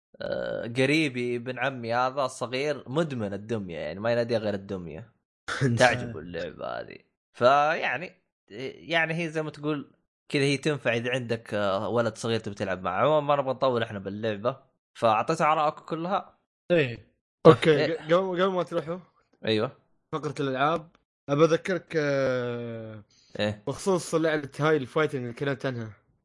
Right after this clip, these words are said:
Speaker 1: تمام، حلو.
Speaker 2: في شيء كان في دماغي والله م-، <laughs> راح عني. في شيء كان في دماغي. آه،
Speaker 1: متأكد في شيء
Speaker 2: هي
Speaker 1: في
Speaker 2: صح،
Speaker 1: دماغك؟
Speaker 2: الملابس.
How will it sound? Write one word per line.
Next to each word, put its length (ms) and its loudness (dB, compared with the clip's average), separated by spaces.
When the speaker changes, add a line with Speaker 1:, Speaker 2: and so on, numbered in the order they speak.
Speaker 1:
تمام، 340 4
حلو. 260 -8
Speaker 2:
في 80 -4
شيء 260 -4
كان 200 2
في 100 -4
دماغي 320 4
والله 340 0
م-، 160 -6
<laughs> 0 -
راح 300 4
عني. 260 -10
في 100 -2
شيء 200 -2
كان 260 4
في 60 -8
دماغي. 380 -2
آه، 1700 0
Speaker 1:
متأكد 420 2
في 140 -8
شيء 120 -2
Speaker 2:
هي 140 8
Speaker 1:
في 60 -4
Speaker 2:
صح، 180 0
Speaker 1:
دماغك؟ 280 -10
Speaker 2:
الملابس. 640 -2